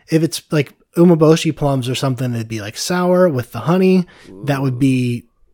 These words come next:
Speaker 1: that sounds awesome. Um,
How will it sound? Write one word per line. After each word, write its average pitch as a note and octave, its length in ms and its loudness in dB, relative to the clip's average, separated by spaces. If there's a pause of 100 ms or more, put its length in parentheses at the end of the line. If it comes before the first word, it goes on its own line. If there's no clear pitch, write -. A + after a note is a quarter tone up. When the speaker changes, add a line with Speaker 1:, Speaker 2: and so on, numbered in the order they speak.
(200)
Speaker 1:
that C3 200 -8
sounds C3 340 -4
awesome. D#3+ 540 -4 (840)
Um, G#2+ 460 -8